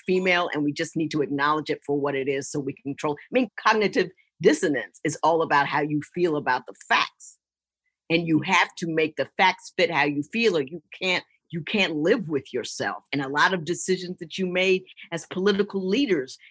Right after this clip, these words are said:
and all of that deals with that cognitive dissonance. You have these true belief systems,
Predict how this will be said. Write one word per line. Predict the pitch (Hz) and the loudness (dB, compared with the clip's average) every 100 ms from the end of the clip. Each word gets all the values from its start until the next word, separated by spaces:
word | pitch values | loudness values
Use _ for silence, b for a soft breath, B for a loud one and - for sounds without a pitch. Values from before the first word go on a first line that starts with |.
| b | b
and | 156 156 | -4 -2
all | 170 180 175 | 0 0 2
of | 160 | 2
that | 156 180 160 - _ _ _ - | 4 4 4 0 _ _ _ -12
deals | 139 202 196 185 151 | 0 4 6 4 0
with | 147 165 160 - | 2 2 2 0
that | 160 - - | 0 0 -4
cognitive | - 165 160 151 147 | 2 4 2 -4 -4
dissonance. | 143 190 202 135 - | -2 0 0 -4 -4
You | 160 160 | -6 -4
have | 170 175 156 | 0 0 0
these | 170 156 - | -6 -8 -12
true | - 196 | -4 -2
belief | 185 180 180 139 311 | 0 0 0 0 -4
systems, | - 160 147 143 139 | -2 -2 -2 -4 -4